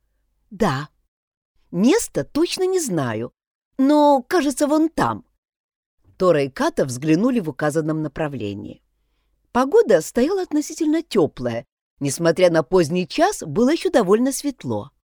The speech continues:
Перед зданием раскинулась широкая лужайка, скрывавшая пляж, расположенный ниже по склону. «Но ведь не прямо за лужайкой», возразила Тора и снова повернулась к Вигдис.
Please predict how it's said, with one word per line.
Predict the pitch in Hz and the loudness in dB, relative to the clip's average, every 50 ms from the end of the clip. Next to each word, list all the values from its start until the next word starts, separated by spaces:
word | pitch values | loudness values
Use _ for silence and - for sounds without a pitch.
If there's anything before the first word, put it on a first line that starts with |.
| _ _ _ _ _ _ _ _ | _ _ _ _ _ _ _ _
Перед | - 165 175 190 156 | -2 2 2 2 2
зданием | 151 165 165 254 311 359 320 269 202 165 147 | 0 2 4 4 6 6 4 2 0 2 2
раскинулась | 156 175 170 - - - 294 262 269 254 233 240 240 - - | 2 2 2 0 -2 -2 0 2 4 4 4 4 2 0 -6
широкая | - - 196 185 185 180 165 - 175 151 143 | -2 0 0 4 4 2 2 2 2 2 2
лужайка, | 147 151 147 135 202 214 226 254 - 302 269 | 2 0 0 2 2 2 2 2 0 -4 -6
скрывавшая | - - 170 147 143 143 139 135 - - - 131 127 123 | -6 -6 -4 0 2 4 4 2 2 -2 -4 -2 -2 -2
пляж, | - - 180 226 294 320 - - | -4 0 2 2 2 2 0 -4
расположенный | 147 160 151 - - 160 151 165 208 262 277 269 269 247 247 262 254 - | -6 -6 -6 -4 -2 0 2 2 4 2 2 0 0 2 0 0 0 -2
ниже | - 156 160 165 170 175 185 180 | -4 -4 -4 -2 -4 -4 -6 -6
по | - 170 170 | -6 -6 -6
склону. | - - - - 123 110 98 98 104 123 - - _ _ _ _ _ _ _ _ _ _ _ _ _ _ _ _ _ _ _ _ _ _ | -6 -10 -10 -8 -8 -6 -6 -6 -8 -10 -14 -20 _ _ _ _ _ _ _ _ _ _ _ _ _ _ _ _ _ _ _ _ _ _
«Но | 151 120 123 | -10 -8 -6
ведь | 123 135 131 - 139 | -6 -6 -6 -4 -4
не | 139 131 | -4 -2
прямо | - - 180 277 320 427 427 | 0 2 4 4 4 4 4
за | 466 494 480 480 | 4 6 6 6
лужайкой», | 453 359 320 294 147 127 117 - - 120 - - _ _ _ _ _ _ _ _ _ _ | 4 4 0 0 0 0 -2 -6 -8 -10 -10 -10 _ _ _ _ _ _ _ _ _ _
возразила | 120 139 135 143 139 143 131 123 131 123 127 131 | -6 -4 -2 0 -2 -2 -2 -2 0 0 0 0
Тора | - - 320 381 403 370 | 0 0 0 0 0 0
и | - - 233 170 | -2 -2 -4 -4
снова | - - 208 233 269 285 294 | -4 -2 0 0 2 2 0
повернулась | - - 165 127 110 - 123 147 165 180 196 196 - | 0 0 -2 -2 -2 -4 -2 -4 -2 -2 -4 -6 -6
к | - - | -8 -10
Вигдис. | 156 131 117 95 - 113 101 - - - - - | -8 -8 -8 -8 -10 -14 -16 -14 -16 -16 -18 -18